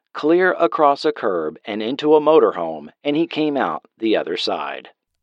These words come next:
Garner states Larson lifted entire plots of Rockford for his shows, for which he was fined by the Writers Guild.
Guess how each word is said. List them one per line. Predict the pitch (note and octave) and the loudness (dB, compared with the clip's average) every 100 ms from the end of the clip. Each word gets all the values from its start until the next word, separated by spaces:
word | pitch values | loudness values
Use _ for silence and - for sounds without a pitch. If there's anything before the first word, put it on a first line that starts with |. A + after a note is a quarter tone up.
| A#2+ | -4
Garner | A#2 B2 E3+ F3 | 0 2 2 0
states | - D3+ C#3 - | 0 0 0 0
Larson | A2+ A2 A2+ - A2+ G2 | 2 4 4 2 4 4
lifted | A2 A2+ B2 | 4 2 2
entire | G#2 F#2+ E2+ A2+ B2+ C3 | 4 2 2 0 2 0
plots | - A#2 F2 - | 2 0 2 0
of | G#2 | 0
Rockford | G#2 B2 - G2 E2+ | 4 4 2 -4 0
for | G#2+ | 2
his | G#2 A2 | 4 2
shows, | - A2 A#2 D#2+ B1 - - | 2 0 0 -2 -2 -6 -8
for | - - - - C#3+ D3 | -16 -14 -14 -4 0 2
which | D3 D#3 - | 2 0 2
he | C#3+ | 2
was | B2+ C#3+ D3 C#3 | 2 2 2 0
fined | - D3 F2 D2+ C#2+ - - | 2 4 4 0 -2 -8 -4
by | F2+ F2+ | 0 2
the | G#2 | 4
Writers | F#2+ F#2 E2 D2 | 4 2 2 -2
Guild. | - D2+ C2+ - | 0 0 -2 -6